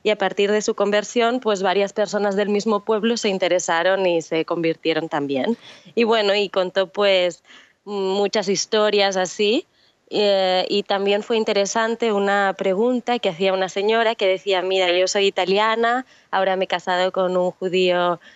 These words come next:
askenazí aquí en Los Ángeles y me he convertido". Y dice: "Pero yo siempre he tenido la idea de que mi familia era judía porque, eh, son rubios, tienen los ojos claros,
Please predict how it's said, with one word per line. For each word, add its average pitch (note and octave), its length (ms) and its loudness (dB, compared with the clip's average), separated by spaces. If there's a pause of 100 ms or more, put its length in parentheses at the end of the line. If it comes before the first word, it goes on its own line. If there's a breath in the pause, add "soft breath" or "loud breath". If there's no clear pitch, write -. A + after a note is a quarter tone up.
(160 loud breath)
askenazí F#3+ 800 0
aquí F#3+ 220 0
en F3+ 100 0
Los E3+ 180 0
Ángeles G3+ 680 0
y F#3+ 60 -2
me F3+ 100 0
he F3 40 -4
convertido". G3+ 880 0 (300 loud breath)
Y G#3 80 -2
dice: G3+ 280 0
"Pero F3+ 140 -2
yo F#3 160 2
siempre G#3+ 280 -2
he - 20 -6
tenido F#3 340 2
la F3+ 160 2
idea F#3 260 2
de G3+ 120 0
que G3 120 -2
mi F#3 120 0
familia F3 400 0
era F3 100 0
judía A#3+ 540 0
porque, F3+ 420 0 (300 loud breath)
eh, E3 340 2
son D#3+ 380 -4
rubios, A3+ 680 2
tienen F3+ 240 0
los E3+ 200 0
ojos E3+ 260 -2
claros, A#3 840 0